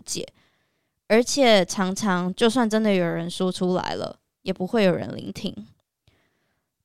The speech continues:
他希望可以借由他的故事让社会改变，让大家重视那些勇敢为自己或他人发声的声音。他也认为这些声音也许是可以拯救那些迫切需要帮助的人，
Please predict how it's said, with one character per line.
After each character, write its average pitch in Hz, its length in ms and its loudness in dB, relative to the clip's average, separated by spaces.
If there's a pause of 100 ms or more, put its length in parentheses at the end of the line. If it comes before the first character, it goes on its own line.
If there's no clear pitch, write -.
他 330 80 2
希 339 140 0
望 359 160 4
可 320 100 2
以 254 120 6
借 262 160 0
由 233 120 6
他 226 160 2
的 202 140 6
故 202 320 0
事 196 540 2
让 196 240 2
社 196 200 2
会 196 160 6
改 - 280 -4
变， - 260 0 (560)
让 208 260 2
大 202 160 4
家 190 220 2
重 196 240 2
视 202 220 0
那 190 180 0
些 185 380 2
勇 175 260 0
敢 180 220 0
为 185 160 4
自 202 200 -4
己 175 300 -4
或 202 160 2
他 185 260 -2
人 175 200 0
发 180 260 -2
声 180 240 -4
的 170 100 -2
声 175 380 -4
音。 180 320 -8 (680)
他 - 140 0
也 277 140 6
认 240 220 4
为 190 220 6
这 226 160 0
些 233 160 0
声 214 220 -2
音 202 240 -2
也 180 140 2
许 190 180 0
是 208 160 0
可 202 160 0
以 180 100 2
拯 175 280 -4
救 196 180 2
那 202 160 0
些 196 260 2
迫 196 300 0
切 185 300 -2
需 185 160 -2
要 180 160 2
帮 175 260 -4
助 175 220 -4
的 82 120 -8
人， - 300 -8